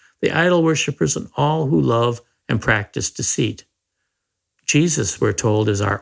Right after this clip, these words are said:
origin and our destiny. And of course, we know that.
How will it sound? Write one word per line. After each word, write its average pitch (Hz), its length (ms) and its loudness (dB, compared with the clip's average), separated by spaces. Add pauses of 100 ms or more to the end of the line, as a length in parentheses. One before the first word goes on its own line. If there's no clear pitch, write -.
origin 180 680 0
and 127 160 0
our 113 120 2
destiny. 120 720 -6 (280)
And 120 100 -2
of 101 100 -4
course, - 340 -2
we 110 100 0
know 101 220 -2
that. 104 320 -8